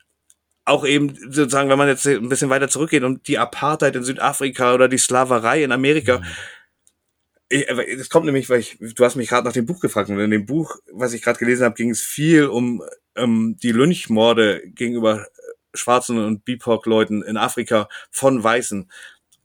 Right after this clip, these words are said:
Speaker 1: Und
Speaker 2: Mhm.
Speaker 1: alle wussten das, alle haben's mitbekommen. Und also die, die Leute wurden also auf übelste Weise hingerichtet in der Öffentlichkeit.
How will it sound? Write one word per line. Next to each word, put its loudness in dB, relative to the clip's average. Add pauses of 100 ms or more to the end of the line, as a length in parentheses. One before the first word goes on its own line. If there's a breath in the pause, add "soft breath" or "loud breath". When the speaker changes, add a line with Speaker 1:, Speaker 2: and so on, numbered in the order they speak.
Speaker 1:
Und -2
Speaker 2:
Mhm. -20
Speaker 1:
alle 0
wussten -4
das, 2
alle 4
haben's 0
mitbekommen. 0
Und -2
also -2
die, -10
die -18
Leute -8
wurden -8
also -4
auf -4
übelste 4
Weise 0
hingerichtet 2
in -2
der 0
Öffentlichkeit. -6